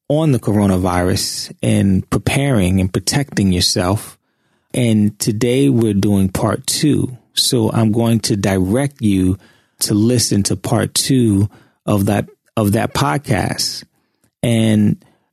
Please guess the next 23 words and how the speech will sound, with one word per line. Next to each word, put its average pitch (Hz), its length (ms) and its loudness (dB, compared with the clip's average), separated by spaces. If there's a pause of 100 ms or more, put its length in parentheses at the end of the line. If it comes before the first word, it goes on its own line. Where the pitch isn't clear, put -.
it's 123 140 -2
not 175 220 0
about 127 460 -2 (420)
being 117 240 2
fearful 120 720 0
or 98 340 0 (920)
panicking. 117 800 2
It's - 260 -2
about 104 480 -2 (400)
preparing. 101 840 0
And 104 120 2
the 104 60 2
more 110 260 2
prepared 135 840 -2
you 101 220 0
are, 92 400 0 (360)
the 110 80 -2
more 110 240 2
relaxed 101 760 -2
you 101 140 2
can 95 280 0
be. 104 380 -2 (560)
So 120 640 0